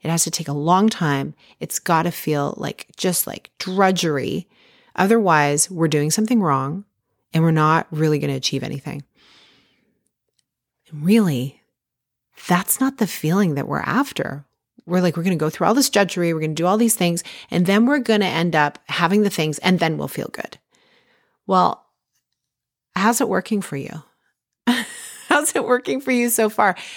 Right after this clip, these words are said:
It, it has not worked for me in my life. I mean, I go through the cycles of this all the time. It's never like a one and done, like, "Okay, I got it. Now I'm just gonna feel good all the time." Like, it's just, I haven't found that magic bullet.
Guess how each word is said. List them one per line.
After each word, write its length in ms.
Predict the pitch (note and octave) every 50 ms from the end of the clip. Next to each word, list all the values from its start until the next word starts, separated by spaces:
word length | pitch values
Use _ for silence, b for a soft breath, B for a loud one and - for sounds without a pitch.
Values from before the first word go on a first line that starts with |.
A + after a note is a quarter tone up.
| B B B
It, 120 | B G#3+
it 300 | G#3+ - - - A#3 A#3+
has 180 | A3+ A#3+ A3 A3
not 160 | G#3 G3+ G3
worked 180 | - F#3+ F#3 -
for 140 | - F#3
me 160 | F3 E3 D#3+ D#3+
in 60 | D#3+
my 100 | D#3 D3+
life. 260 | D3+ D3+ C#3+ D3 - - -
I 60 | F#3
mean, 160 | F#3 F3 F3
I 80 | E3 E3
go 160 | E3 F3 E3
through 160 | - - E3+
the 100 | E3 D#3+
cycles 400 | - - D3 C#3+ - D3 C#3+ C3+
of 80 | C#3+ C3+
this 220 | C#3 C3+ C3+ - -
all 300 | - D3+ D3 C#3+ C#3 C#3
the 100 | C#3 C#3+
time. 240 | - C3+ C3+ C3 - _ - B B B B B
It's 160 | B E3 -
never 320 | G3+ G3 F#3+ F3+ F3+ G3 F#3
like 220 | F3 D#3 D3 -
a 40 | D3+
one 240 | D3 D3 D3 D3 D3+
and 140 | D3+ D3+ C#3+
done, 220 | D3 C3+ C#3+ D3+
like, 160 | D3+ C#3 -
"Okay, 340 | G#3 G#3+ - F#3+ F#3 D3+ C#3
I 120 | - - D#3+
got 260 | D3+ E3+ E3 E3 E3+
it. 180 | F3 E3+ - _ _ _ -
Now 220 | E3 E3 D#3 D3+
I'm 140 | D3+ D3 C#3+
just 180 | C#3 D3 - -
gonna 140 | D3 C3+
feel 160 | - - D3 C#3+
good 160 | C#3+ C3+ C3+
all 100 | C3+ C#3
the 60 | C#3+
time." 160 | - D3+ D3 - B B B B B
Like, 220 | F#3+ F#3+ - -
it's 400 | - - - - - - - F3
just, 220 | - F3+ - - _ - - -
I 100 | D#3+ E3+
haven't 400 | E3+ E3 D#3+ C#3+ D3+ D3 - -
found 280 | - D3 C3 C3 C3+
that 180 | C3+ C3 - -
magic 340 | C#3+ C#3 C#3+ - - C#3 -
bullet. 340 | - D3 - - - -